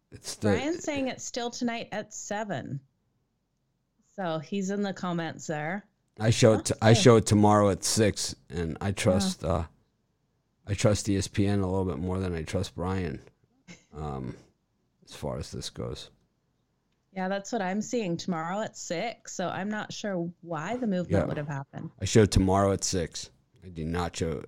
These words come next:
Speaker 1: I do not show that, that same information.
Speaker 2: Anyone else,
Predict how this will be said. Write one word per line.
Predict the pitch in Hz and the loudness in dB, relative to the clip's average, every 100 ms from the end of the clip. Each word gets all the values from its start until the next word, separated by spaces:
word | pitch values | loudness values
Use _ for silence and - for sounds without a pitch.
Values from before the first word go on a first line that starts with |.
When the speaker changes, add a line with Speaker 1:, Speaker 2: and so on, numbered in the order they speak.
| - | -8
Speaker 1:
I | 82 | -8
do | 80 | -6
not | 76 87 - | -6 -6 -6
show | - 76 - - | -6 -6 -8 -14
that, | 76 - - _ _ _ - | -14 -14 -16 _ _ _ -16
that | 80 | -12
same | - 78 65 | -8 -6 -8
information. | 67 69 64 62 - - _ _ _ _ _ _ _ _ _ _ _ _ _ _ _ _ _ _ _ _ _ _ _ _ _ _ _ _ _ _ _ _ _ _ _ _ _ - | -10 -8 -8 -8 -10 -12 _ _ _ _ _ _ _ _ _ _ _ _ _ _ _ _ _ _ _ _ _ _ _ _ _ _ _ _ _ _ _ _ _ _ _ _ _ -8
Speaker 2:
Anyone | 220 226 214 208 - | -6 -4 -4 -6 -8
else, | 185 202 208 - | -6 -4 -6 -8